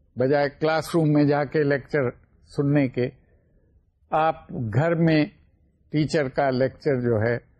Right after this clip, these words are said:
وہ آڈیو کیسٹ کے ذریعے سے سن سکتے ہیں، چاہے آپ نے وہ خود ریکارڈ کیا ہو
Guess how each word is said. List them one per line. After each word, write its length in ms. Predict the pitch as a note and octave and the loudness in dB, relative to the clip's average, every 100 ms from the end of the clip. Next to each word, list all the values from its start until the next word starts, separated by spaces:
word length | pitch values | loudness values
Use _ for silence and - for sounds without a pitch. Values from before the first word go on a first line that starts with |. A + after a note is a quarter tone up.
| _ _ _ - | _ _ _ -6
وہ 380 | C3 C3+ - C#3+ | -2 0 0 -2
آڈیو 280 | C3+ C3 B2 | 0 -2 -2
کیسٹ 380 | - B2 - C3+ | -2 -4 -6 -14
کے 160 | - A#2 | -8 -6
ذریعے 320 | A2+ A2 A2 | -4 -4 -4
سے 180 | G2+ C3 | -4 -6
سن 240 | A#2 A2 G2 | -6 -8 -10
سکتے 360 | - G#2 - E2+ | -12 -16 -14 -14
ہیں، 140 | E2 _ _ _ _ _ _ _ _ _ _ _ _ _ _ - | -14 _ _ _ _ _ _ _ _ _ _ _ _ _ _ -4
چاہے 280 | C3 B2 C#3+ | 0 2 2
آپ 240 | B2+ B2 | 0 0
نے 120 | C3+ C3+ | 0 2
وہ 140 | B2+ - | 0 -2
خود 300 | - D3 B2+ | -4 -2 0
ریکارڈ 440 | C#3 C3+ C#3+ D3 C3+ - | -2 0 -2 -2 -4 -4
کیا 220 | D3 C3+ | 0 0
ہو 100 | A#2+ | -2